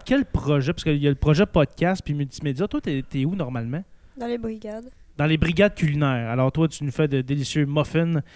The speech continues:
Speaker 1: et des biscuits. C'est ça ?
Speaker 2: Ouais.
Speaker 1: Ouais. <laughs> Alors, les gars, pour cet épisode cinquante, de quoi venez-vous, euh, me parler, nous parler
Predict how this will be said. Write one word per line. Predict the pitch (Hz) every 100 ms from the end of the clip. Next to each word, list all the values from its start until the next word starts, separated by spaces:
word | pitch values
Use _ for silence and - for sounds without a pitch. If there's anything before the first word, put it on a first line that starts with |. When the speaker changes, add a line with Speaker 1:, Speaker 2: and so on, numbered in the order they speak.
| - - -
Speaker 1:
et | 147 135
des | 139
biscuits. | 135 143 - - - - - - - - - -
C'est | - 127
ça ? | 151 170 - - _ -
Speaker 2:
Ouais. | 233 -
Speaker 1:
Ouais. | 131 139
<laughs> | - 415 508 277 - 254 - 202 - 226 226 214 175
Alors, | 160 202 202
les | 208 214 240
gars, | 226 320
pour | 220 214 202 151
cet | - 180 214
épisode | 180 160 226 247 165
cinquante, | - 214 208 - 202 240 196
de | 170 160 151 165
quoi | - 294
venez-vous, | 202 156 127 160 190 151
euh, | 135 131 127
me | 127 175
parler, | - 180 151 165 180
nous | 175 277
parler | 196 135 139 156